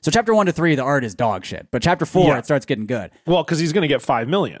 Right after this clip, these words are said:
Speaker 1: Of course. They have the
Speaker 2: So
Speaker 1: chance to silence me before I get started, but I faith, oh wait, I did, I read that one already. Sorry, that sentence is really,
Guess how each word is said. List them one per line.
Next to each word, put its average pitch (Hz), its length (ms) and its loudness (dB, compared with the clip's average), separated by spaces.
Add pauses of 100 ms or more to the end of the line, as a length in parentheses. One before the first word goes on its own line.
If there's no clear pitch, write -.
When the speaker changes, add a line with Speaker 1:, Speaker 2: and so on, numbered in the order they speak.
(120)
Speaker 1:
Of 139 140 -2
course. 104 260 -2
They 180 140 0
have 202 160 2
the 160 100 0
Speaker 2:
So - 40 -4
Speaker 1:
chance 220 220 0
to 185 80 -2
silence 208 520 2
me 151 140 2
before 135 340 0
I 156 80 4
get 151 140 0
started, 131 340 0
but - 180 -4
I 165 200 2
faith, 175 520 0
oh 139 60 2
wait, 147 120 2
I 127 60 -4
did, 131 140 -4
I 127 120 -2
read 120 160 -2
that 117 80 -2
one 107 100 -4
already. 98 240 -6
Sorry, 87 300 -4
that 107 200 -2
sentence 95 320 -4
is 87 140 -10
really, 90 240 -10